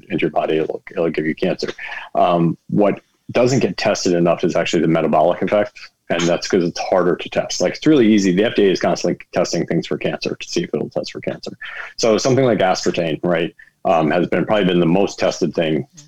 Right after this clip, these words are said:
ever out there. Um, and the only way it found it caused cancer if you would have to eat, like, thousands of pounds of it. It was ridiculous amounts that nobody would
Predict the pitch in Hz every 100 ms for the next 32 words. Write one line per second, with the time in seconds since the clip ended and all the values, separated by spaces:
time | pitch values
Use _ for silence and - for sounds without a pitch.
0 | _ 92 85 78 82 80 - 85 73 71
1 | _ - - _ 95 82 78 78 78 -
2 | 87 82 80 87 98 92 87 80 90 80
3 | - 85 - - 73 85 78 71 85 80
4 | 78 90 87 82 87 - - 78 - -
5 | - - 101 95 85 82 73 80 71 -
6 | 73 - 82 78 82 82 80 80 80 82
7 | - - - - 76 82 78 78 -